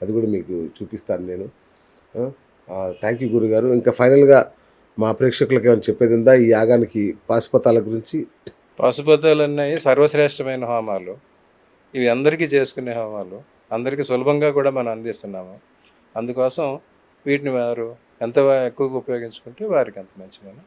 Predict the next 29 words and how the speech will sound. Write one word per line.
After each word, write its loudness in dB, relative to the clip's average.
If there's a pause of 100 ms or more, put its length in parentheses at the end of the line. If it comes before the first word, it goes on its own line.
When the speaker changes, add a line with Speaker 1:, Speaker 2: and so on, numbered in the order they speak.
(320)
Speaker 2:
చేయవచ్చు. -10
Speaker 1:
Thank -6
you -12
గురుగారు, -12
thank -6
you -4
అండి. -6 (800)
So -6 (100)
చూశారు 0
కదా, 0 (560)
ఈ -2
సర్వ 2
పాశుపతాలని 0 (440)
ఈ 0
కింద 0 (380)
ఇచ్చిన -2
నెంబర్కి 4
ఫోన్ 0
చేసి 0
ఎన్రోల్ 2
చేసుకోండి. -2 (380)
అతి -10
తక్కువ 0
ఖర్చుతో, -2 (520)
ఆ, -8
లక్షల్లో 0
జరిగే 0
హోమంలో 2
పాల్గొని -4